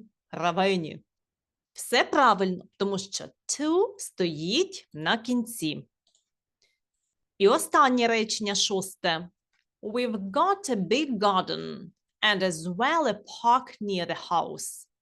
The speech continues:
У нас є великий сад і також парк біля будинку. Неправильно, тому що as well має стояти у кінці. Хрестик. Є,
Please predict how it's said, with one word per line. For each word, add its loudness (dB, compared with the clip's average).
У 0
нас 4
є 6
великий 4
сад 4
і 2
також -2
парк 4
біля 0
будинку. 0
Неправильно, 0
тому 0
що -12
as -8
well 4
має -2
стояти -2
у 0
кінці. -4
Хрестик. -10
Є, 2